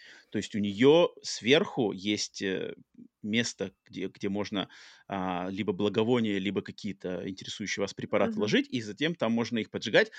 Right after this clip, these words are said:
Speaker 1: И, и на, в пальце, который вот, э, указательный палец этой руки, там есть дырочка, соответственно,
Speaker 2: Мгм.
Speaker 1: можно, а, что-то курить. А, как тебе такая инициатива от А двадцать четыре?
Speaker 2: Мне кажется, странно,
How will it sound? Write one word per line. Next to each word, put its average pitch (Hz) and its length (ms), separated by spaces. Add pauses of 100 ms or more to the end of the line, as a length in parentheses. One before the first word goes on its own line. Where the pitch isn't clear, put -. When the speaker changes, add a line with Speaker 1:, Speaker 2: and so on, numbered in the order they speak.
(200)
Speaker 1:
И, 143 220
и 139 160
на, 127 160
в - 140
пальце, 151 400
который 101 320
вот, 95 140 (480)
э, 104 160
указательный 113 600
палец 107 300
этой - 100
руки, 180 380
там 123 160
есть 135 140
дырочка, 104 300
соответственно, 113 360
Speaker 2:
Мгм. - 20
Speaker 1:
можно, 113 260 (360)
а, 107 80
что-то 113 260
курить. - 340 (460)
А, 101 300
как 156 160
тебе 170 120
такая 143 200
инициатива 123 500 (240)
от - 200
А 113 80
двадцать 98 240
четыре? - 280 (680)
Speaker 2:
Мне 202 160
кажется, - 260
странно, 202 440